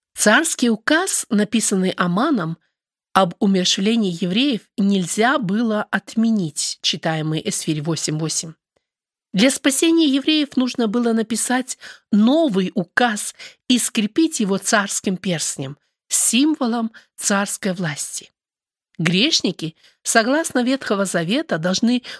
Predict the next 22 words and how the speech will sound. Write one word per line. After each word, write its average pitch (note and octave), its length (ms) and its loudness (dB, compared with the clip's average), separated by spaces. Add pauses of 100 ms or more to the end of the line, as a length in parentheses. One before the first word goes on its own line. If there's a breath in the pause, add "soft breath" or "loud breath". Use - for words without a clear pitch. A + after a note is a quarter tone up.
(140 loud breath)
умереть A#3 640 2
из-за F#3+ 180 -2
своих E3 380 -2
грехов. D#3+ 420 -4 (640)
«За F3 280 2
грех – E3 540 -2 (140)
смерть», - 800 0 (400)
читаем D#3+ 460 0
мы D#3 80 -2
в D3+ 80 -4
Римлянам E3 460 0
шесть E3 320 -4
двадцать E3 300 -6
три. D#3+ 260 -8 (160)
Этого E4+ 540 2
закона F#3+ 760 -2 (420)
нельзя G#3+ 880 2
отменить. F#3 880 -4 (100)
Кто G4 360 2
написал C#4+ 680 2
новый A3+ 720 2
указ, B3+ 640 0